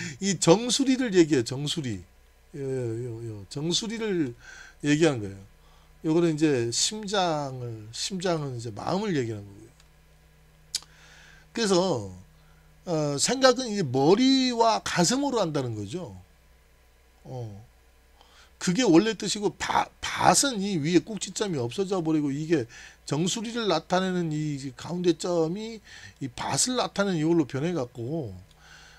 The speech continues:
자나깨나, 어? 그래서 이, 이 생각 사자에서 나온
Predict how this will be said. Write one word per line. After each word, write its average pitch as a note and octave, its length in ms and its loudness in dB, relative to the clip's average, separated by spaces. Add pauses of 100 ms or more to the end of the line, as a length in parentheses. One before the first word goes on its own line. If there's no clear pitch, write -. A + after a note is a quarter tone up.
(100)
자나깨나, G3 880 2 (560)
어? G3+ 360 -4 (460)
그래서 B3+ 340 6
이, G#3 640 0
이 G#3 40 0
생각 A#3 320 -2
사자에서 F#3+ 640 -2
나온 D3 640 -2